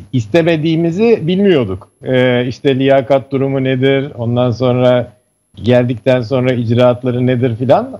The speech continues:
E, şimdi ise istemediğimizi biliyoruz.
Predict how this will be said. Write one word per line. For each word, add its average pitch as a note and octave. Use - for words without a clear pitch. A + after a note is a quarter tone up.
E, D3
şimdi G3
ise A3+
istemediğimizi G#3
biliyoruz. F#3